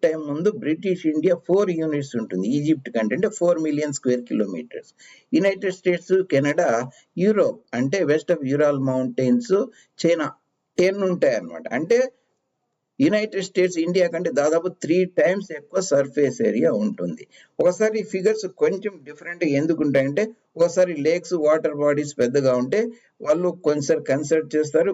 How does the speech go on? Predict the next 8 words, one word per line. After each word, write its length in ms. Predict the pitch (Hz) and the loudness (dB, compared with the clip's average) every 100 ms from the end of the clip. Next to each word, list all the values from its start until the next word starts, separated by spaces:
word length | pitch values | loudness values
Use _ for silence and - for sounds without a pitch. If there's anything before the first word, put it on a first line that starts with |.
| - | 0
కొన్నిసారి 360 | 127 120 110 - | -2 0 -2 0
కన్సిడర్ 360 | 120 139 139 131 | -2 0 -2 0
చేయరు. 180 | 139 165 135 | 0 2 2
నేను 180 | 156 165 127 | 0 0 -2
అది 120 | 143 147 | 0 -2
ఇంట్రడ్యూస్ 440 | 160 185 185 190 - | -2 -2 -2 -4 0
చేసి 260 | 160 139 233 240 - - _ - 131 | 0 2 -2 -4 -10 -20 _ -2 0
మిమ్మల్ని 340 | 175 180 165 | 2 2 4